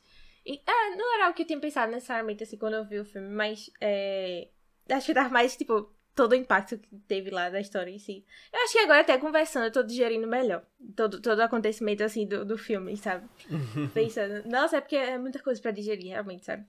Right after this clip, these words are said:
Speaker 1: Mas é, ah, eu, eu acho que eu gosto sempre de ser lembrada dessas, tipo, de filmes ou séries que,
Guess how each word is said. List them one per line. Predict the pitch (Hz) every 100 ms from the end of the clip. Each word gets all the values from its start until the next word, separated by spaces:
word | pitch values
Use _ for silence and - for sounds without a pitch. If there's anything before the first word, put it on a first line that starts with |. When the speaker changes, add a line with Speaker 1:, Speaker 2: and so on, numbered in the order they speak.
| _ _ _ _ _ -
Speaker 1:
Mas | 202 196 196 214
é, | 214 208 208 208 202
ah, | - 302
eu, | 277 - 277
eu |
acho | 277 285 -
que | 269 262 247 226 _ _ -
eu | 339 339
gosto | 285 294
sempre | 285 302
de | 320
ser |
lembrada | 294 294 196 185
dessas, | 196 202 202 202
tipo, | - 214 208 196 - _ _
de | 208 214
filmes | 208 - 269 294 277 240
ou | 214 214
séries | 233 220 214 208 -
que, | 214 208